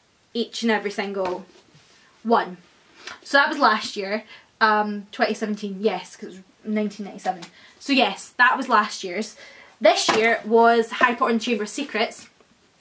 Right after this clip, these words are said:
Again, green. It's so green, it's so beautiful, you can wear these in your house.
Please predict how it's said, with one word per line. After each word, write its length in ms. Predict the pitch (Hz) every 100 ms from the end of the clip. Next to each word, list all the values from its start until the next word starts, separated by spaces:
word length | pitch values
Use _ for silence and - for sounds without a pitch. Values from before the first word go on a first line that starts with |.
| _ -
Again, 580 | 247 262 254 220 240 247 _ _ _ - - 214
green. 560 | 269 262 262 254 349 - _ _ _ - - _ _ _ _ _ _ -
It's 200 | 339 320
so 180 | - 359
green, 300 | 247 311 294
it's 100 | 226
so 180 | - 269
beautiful, 280 | 269 226 233
you 80 | 220
can 80 |
wear 100 | 226
these 160 | 226 226
in 60 | 214
your 120 | 208
house. 320 | 196 190